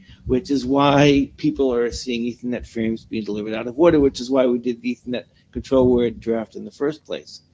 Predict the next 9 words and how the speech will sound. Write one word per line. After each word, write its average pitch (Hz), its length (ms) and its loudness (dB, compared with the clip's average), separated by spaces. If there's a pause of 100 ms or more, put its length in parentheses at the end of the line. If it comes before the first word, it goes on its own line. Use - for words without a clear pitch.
(300)
So, 139 680 2
so 143 500 2
I, 147 360 2 (200)
I 151 120 0
think 220 200 -2
it 160 80 2
is 151 220 8
evident 135 520 2
that 120 240 -2